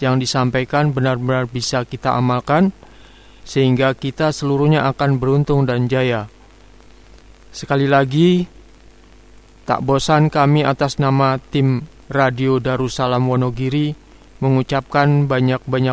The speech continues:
terima kasih. Jazakumullahu kho-, khairan atas Al Ustadz Komar Suaidi Hafizahullah atas waktu dan kesempatan yang telah diberikan di tengah kesibukan beliau yang cukup padat.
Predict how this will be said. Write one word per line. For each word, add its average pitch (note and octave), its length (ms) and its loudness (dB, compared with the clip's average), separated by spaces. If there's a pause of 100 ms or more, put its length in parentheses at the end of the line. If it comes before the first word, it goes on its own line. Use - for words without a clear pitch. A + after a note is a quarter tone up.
terima C3 320 -2
kasih. D#3+ 560 -4 (640)
Jazakumullahu B2+ 960 -2
kho-, B2+ 320 -2 (160)
khairan C#3 560 2 (400)
atas C3 480 -2
Al C3 240 -2
Ustadz C3+ 400 -2
Komar B2+ 320 -2
Suaidi C3 640 -4
Hafizahullah B2+ 960 -2 (560)
atas C3 400 -2
waktu E3+ 400 0
dan D3+ 240 -2
kesempatan D3+ 560 0
yang D3 160 0
telah C#3+ 240 0
diberikan D3 640 2 (480)
di C3 80 -2
tengah C#3 240 2
kesibukan C#3 640 -2
beliau C3+ 240 2
yang C3 240 0
cukup D3+ 320 -4
padat. A#2+ 320 -2